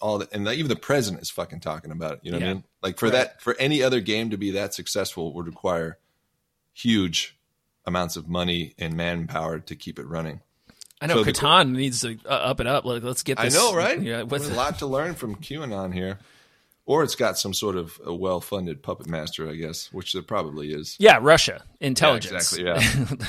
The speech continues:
Speaker 2: <laughs> What is it, F S B? Isn't that the, uh,
Speaker 1: Something
Speaker 2: their
Speaker 1: like, I don't remember
Speaker 2: Yeah.
Speaker 1: which is the foreign one. It's G R U or F S B. One's internal, one's external. I, I don't remember.
Speaker 2: Yeah, no, that's, I think that's pretty much the entirety of it. And you,
Speaker 1: Yeah.
Speaker 2: and, you know, people were f-, just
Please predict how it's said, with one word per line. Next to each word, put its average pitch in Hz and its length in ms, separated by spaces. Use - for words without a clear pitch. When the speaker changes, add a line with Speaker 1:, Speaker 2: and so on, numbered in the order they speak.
Speaker 2:
<laughs> - 40
What 143 140
is 147 100
it, - 100
F 131 160
S 147 140
B? 143 240
Isn't 127 160
that 123 160
the, 123 220
uh, 120 320
Speaker 1:
Something 123 240
Speaker 2:
their 87 100
Speaker 1:
like, 82 180
I 101 80
don't 107 140
remember 92 240
Speaker 2:
Yeah. 87 40
Speaker 1:
which 80 140
is 80 100
the 82 60
foreign 85 360
one. 87 140
It's 90 180
G 95 240
R 85 100
U 87 240
or 82 80
F 82 140
S 80 100
B. 85 320
One's 90 240
internal, 82 400
one's 80 160
external. 80 380
I, 80 60
I - 20
don't 80 220
remember. 143 120
Speaker 2:
Yeah, 110 220
no, 117 200
that's, - 380
I 120 140
think 123 240
that's 113 320
pretty 113 220
much - 500
the 110 100
entirety 104 400
of 113 140
it. 135 180
And 107 320
you, 82 120
Speaker 1:
Yeah. 80 180
Speaker 2:
and, 196 180
you 190 240
know, 165 100
people 175 280
were 170 80
f-, - 280
just 139 280